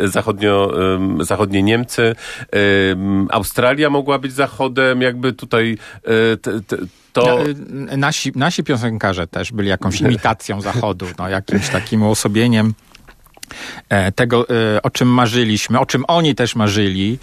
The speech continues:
Speaker 1: I
Speaker 2: I co, co było dostępne, no, w takiej właśnie, powiedziałbym,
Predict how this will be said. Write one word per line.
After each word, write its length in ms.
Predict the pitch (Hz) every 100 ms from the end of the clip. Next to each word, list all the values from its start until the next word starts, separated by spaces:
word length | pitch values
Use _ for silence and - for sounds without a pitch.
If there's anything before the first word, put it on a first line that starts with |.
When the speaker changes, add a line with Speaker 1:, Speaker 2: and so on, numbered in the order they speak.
| - - -
Speaker 1:
I 60 | 127
Speaker 2:
I 160 | 139
co, 180 | - 165
co 140 | -
było 240 | 151 180 180
dostępne, 540 | 165 - 143 139 175
no, 120 | 170
w 60 | 156
takiej 320 | 143 - 156
właśnie, 440 | 147 147 139 165 151
powiedziałbym, 480 | 143 143 139 139